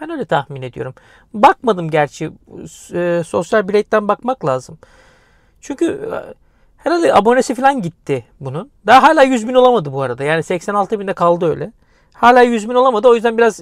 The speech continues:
şekeri şeyine vurmuş herhalde. Başına vurmuş. Ee, şeker hastası ya da civa zehirlenmesi var onda.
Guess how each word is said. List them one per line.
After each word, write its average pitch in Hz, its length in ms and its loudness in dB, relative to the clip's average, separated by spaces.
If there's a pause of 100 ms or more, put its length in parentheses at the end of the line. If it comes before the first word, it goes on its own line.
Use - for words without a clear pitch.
(280)
şekeri 196 760 -4
şeyine 190 260 0
vurmuş 160 280 -4
herhalde. 135 360 -4
Başına 170 300 -2
vurmuş. 156 380 -10 (640)
Ee, 143 500 0
şeker 165 380 -2
hastası 170 360 0
ya 180 80 -2
da 165 100 -6
civa 165 260 0
zehirlenmesi 151 600 -4
var 143 80 -4
onda. 113 300 -10